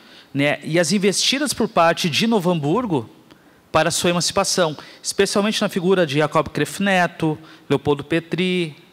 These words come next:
Pedro Adams Filho e o outro grupo ali, Júlio Kuntz, e que vai acabar, nesse contexto, e antes foi falada a questão luteranos, a questão dos católicos, envolvendo, se por um lado há uma diferença e há momentos de uma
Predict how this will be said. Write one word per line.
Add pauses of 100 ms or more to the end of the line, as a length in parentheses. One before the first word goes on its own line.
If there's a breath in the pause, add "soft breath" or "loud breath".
(600 soft breath)
Pedro
Adams
Filho
e
o
outro
grupo
ali,
Júlio
Kuntz, (560 loud breath)
e
que
vai
acabar, (200)
nesse
contexto,
e
antes
foi
falada
a
questão (400 loud breath)
luteranos, (540 loud breath)
a
questão
dos
católicos, (260 loud breath)
envolvendo, (880)
se
por
um
lado
há
uma
diferença
e
há
momentos
de
uma